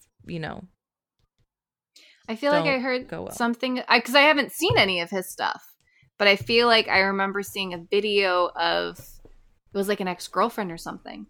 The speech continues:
Speaker 2: talking about
Speaker 1: Oh.
Speaker 2: him, and it didn't paint him in a very good light.
Speaker 1: Oh.
Speaker 2: Which I know it's an ex-girlfriend, but, like, there was more. I can't remember now. And I'm sorry that I'm watching it now.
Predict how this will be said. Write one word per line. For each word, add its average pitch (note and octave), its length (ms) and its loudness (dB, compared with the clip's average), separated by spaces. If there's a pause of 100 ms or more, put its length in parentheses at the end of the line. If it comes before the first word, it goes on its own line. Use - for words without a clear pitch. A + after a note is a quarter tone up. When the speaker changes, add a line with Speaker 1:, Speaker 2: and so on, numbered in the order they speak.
Speaker 2:
talking F3+ 400 -8
about - 360 -6 (280)
Speaker 1:
Oh. F#3 480 -12 (140)
Speaker 2:
him, - 560 -14 (260)
and G3 100 -12
it - 80 -14
didn't G3+ 220 -10
paint G#3 220 -8
him F3+ 80 -8
in E3 80 -10
a E3 40 -14
very D#3+ 220 -10
good - 160 -20
light. - 320 -8 (480)
Speaker 1:
Oh. E3+ 360 -10
Speaker 2:
Which G3+ 180 -6
I G#3+ 60 2
know G3 120 2
it's F3+ 140 -2
an G#3+ 60 0
ex-girlfriend, G#3 640 2
but, E3 140 -4
like, D#3 240 -2 (1300)
there G3+ 260 -6
was B3+ 160 0
more. D#3+ 340 -2
I F#3+ 60 -10
can't G#3 240 -10
remember E3+ 300 -10
now. D3+ 340 -6 (840)
And F#3+ 120 -10
I'm F#3+ 120 -10
sorry F#3+ 440 0
that F#3 100 -4
I'm F3+ 140 -6
watching E3 400 -4
it - 160 -10
now. F3+ 340 0